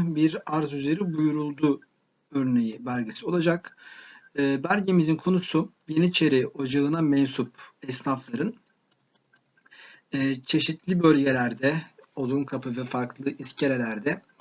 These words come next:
e, stokçuluk ve vurgunculuk yapmaları ki bunlara Osmanlı dönemi tabiriyle muhtekir diyoruz. E, bunların yakalanarak, e,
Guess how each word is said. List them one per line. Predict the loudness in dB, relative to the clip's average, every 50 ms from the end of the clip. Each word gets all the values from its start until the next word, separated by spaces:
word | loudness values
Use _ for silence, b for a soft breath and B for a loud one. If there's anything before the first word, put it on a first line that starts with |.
| B B B B B B B B _ _ -6
e, | -4 -2 -2 -2 -2 -4 -6 -8 _ _ -12
stokçuluk | -10 -2 0 0 0 0 0 0 2 2 2 2 -2 -2 -4
ve | -2 -2
vurgunculuk | 0 0 -2 -4 -2 -2 -2 -2 0 -2 -2 -4 -4 -2 0
yapmaları | 0 0 -2 -4 -6 -4 -2 -2 0 0 -2 -2 -4 -6 -6
ki | -4 -2 0
bunlara | 2 2 4 4 2 0
Osmanlı | 0 -2 -4 -4 -2 0 0 2 2 2 2 2 2 2 2 2 0 -2 -4
dönemi | -2 0 2 2 2 2 0 0
tabiriyle | -4 -6 -6 -2 -2 -2 -2 -2 0 2 2
muhtekir | 2 2 2 2 0 -2 -2 -2 -2 -2 0 -2 -2 -2 -2
diyoruz. | -4 -4 -4 -2 -2 -2 -2 -2 -6 -8 -12 _ _ _ B B B B B B B B B B B B _ _ -10
E, | -8 -6 -4 -4 -4 -4 0
bunların | 4 6 6 8 6 6 4 2 0 -2 _ _ _ -4
yakalanarak, | 2 2 2 4 4 4 4 4 4 4 2 0 -2 -8 -8 -4
e, | -2 0 0 0 0 0 0